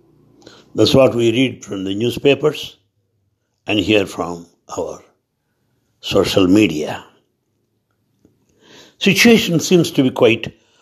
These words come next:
hopeless. Hopeless. At times we feel that we are left as orphans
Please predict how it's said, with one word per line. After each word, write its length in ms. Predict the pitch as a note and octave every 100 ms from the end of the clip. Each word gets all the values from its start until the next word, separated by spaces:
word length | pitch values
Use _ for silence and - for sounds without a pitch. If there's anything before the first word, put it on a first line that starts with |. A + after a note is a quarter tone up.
| _ -
hopeless. 1120 | F3 F3 F3 E3 B2 - - - - - _ _ _ _ _ _ _ _ _ _ _ _ _ _ _ -
Hopeless. 920 | D#3+ C#3 - A2+ - - - - - _ _ _ _ _ _ _ _ _ _ _ _ _ _ _ _ _ _ _ -
At 140 | D3
times 340 | F3+ E3+ D#3+ D3+
we 160 | C#3+
feel 360 | - D3+ C#3 A2+
that 200 | A2 -
we 160 | A2
are 160 | F#2+ E2 - _ _ _ _ _ _ _ _ _ _
left 640 | - F#2+ C#3 D#3 - - - _
as 420 | G#2+ F#2+ - - - _ _ _ _ _ -
orphans 1300 | C3 C#3+ - A2 E2 D2+ D2+ - - - - -